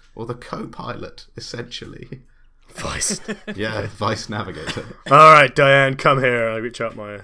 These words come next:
Speaker 2: my arm.
Speaker 1: Cool. There, you, she,
Speaker 2: Yeah.
Speaker 1: she holds on. Uh, you know, she, she, she's, like, a young human. Uh, she's not f-, from, uh, uh, <laughs> York Minster Tron Prime. Uh, so, you know,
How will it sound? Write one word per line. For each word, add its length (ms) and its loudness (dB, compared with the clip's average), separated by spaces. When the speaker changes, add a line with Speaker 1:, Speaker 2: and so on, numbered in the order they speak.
Speaker 2:
my 140 -14
arm. 300 -14
Speaker 1:
Cool. 240 -10
There, 360 -14
you, 180 -14
she, 220 -8
Speaker 2:
Yeah. 60 -8
Speaker 1:
she 180 -6
holds 320 -4
on. 240 -8
Uh, 340 -12
you 80 -10
know, 100 -4
she, 320 -8
she, 260 -10
she's, 480 -10
like, 320 -12
a 100 -8
young 460 -10
human. 640 -12
Uh, 180 -16
she's 200 -14
not 200 -6
f-, 120 -20
from, 320 -12
uh, 500 -18
uh, 1120 -16
<laughs> 80 -8
York 360 -10
Minster 580 -12
Tron 460 -12
Prime. 500 -16
Uh, 220 -14
so, 140 -14
you 80 -12
know, 160 -16